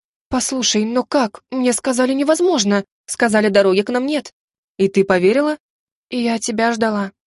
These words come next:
просто ответила Агата. Она не лгала совершенно.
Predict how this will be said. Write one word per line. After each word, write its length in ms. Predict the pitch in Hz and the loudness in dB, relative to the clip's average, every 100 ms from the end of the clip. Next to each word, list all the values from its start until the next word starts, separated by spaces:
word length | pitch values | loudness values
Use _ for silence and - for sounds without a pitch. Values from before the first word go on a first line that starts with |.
| _ | _
просто 380 | - 254 320 - | -2 0 0 0
ответила 440 | - 220 214 220 220 | 0 0 -2 -2 0
Агата. 360 | 202 185 190 - _ _ _ _ - | -2 -4 -8 -14 _ _ _ _ -4
Она 200 | 320 302 | -2 0
не 100 | 285 | 0
лгала 300 | 262 269 285 | 2 2 2
совершенно. 600 | 202 196 - 190 185 | -2 -2 -4 -4 -6